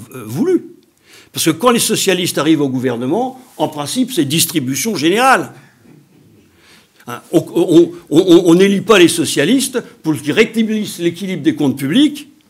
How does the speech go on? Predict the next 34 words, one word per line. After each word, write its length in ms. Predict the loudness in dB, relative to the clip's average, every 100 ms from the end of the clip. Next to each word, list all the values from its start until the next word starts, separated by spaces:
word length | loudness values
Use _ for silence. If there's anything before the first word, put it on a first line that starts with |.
| _ _ -20 2
et, 240 | 6 6
euh, 80 | 4
pour 180 | 2 -2
qu'ils 120 | -2
rétablissent 480 | 0 2 2 2 0
les 80 | 0
marges 220 | 0 0
des 160 | -2 -2
entreprises. 600 | -4 -4 0 0 0 -6 -18 -10 4
Or, 240 | 4 4
c'était 280 | 2 4 6
le 180 | 6 4
préalable 720 | 2 4 6 6 4 0 -2
de 120 | -2
tout 180 | -2 0
le 80 | 0
reste. 400 | -2 -8 -14 _ -20 -8 2
D'ailleurs, 320 | 6 6 2 -16 _ _ _ _ -14
François 360 | -6 -4 0 2
Hollande 140 | 2
l'avait 200 | 0 -2
très 140 | -4
bien 160 | -4 -2
dit. 120 | -2 -2
Il 100 | 0
avait 180 | 0 2
dit, 300 | 0 0 -6 -16 -20 -20 -16
euh, 280 | -14 -14 -18 -20 _ -20 -20 _ _ _ -6
il 100 | 0
a 80 | 2
fait 140 | 4 2
le 120 | 0
pitch 320 | -4 -2 -2
suivant. 540 | -2 -2 -2 -2 -4